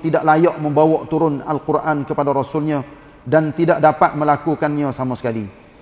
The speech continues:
Hanya melaku-, hanya malaikat yang layak dan dapat menjalankan tugas itu. Setelah menerangkan perbezaan di antara Rasulullah sallallahu alaihi wasallam yang benar serta mendapat wahyu dari Allah Azza wa Jal dengan pendusta-pendusta,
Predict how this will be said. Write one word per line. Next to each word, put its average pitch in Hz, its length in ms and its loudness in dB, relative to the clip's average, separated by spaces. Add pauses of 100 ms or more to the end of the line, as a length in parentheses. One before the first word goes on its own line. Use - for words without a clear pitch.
(120)
Hanya 185 560 6
melaku-, 160 720 0
hanya 196 400 2
malaikat 170 480 0 (400)
yang 156 240 2
layak 185 400 4
dan 160 160 0
dapat 160 400 2
menjalankan 156 800 0
tugas 147 320 -2 (160)
itu. 151 240 -4 (640)
Setelah 185 400 2
menerangkan 175 560 2
perbezaan 160 720 2
di 165 80 -2
antara 160 320 2
Rasulullah 151 480 0
sallallahu 151 480 0
alaihi 160 160 0
wasallam 151 560 -2
yang 156 160 0
benar 185 480 2
serta 160 240 -4
mendapat 165 400 0
wahyu 160 400 0
dari 156 240 0
Allah 151 320 -2
Azza 151 160 0
wa 151 160 4
Jal 190 320 2 (320)
dengan 175 320 2
pendusta-pendusta, 170 1400 0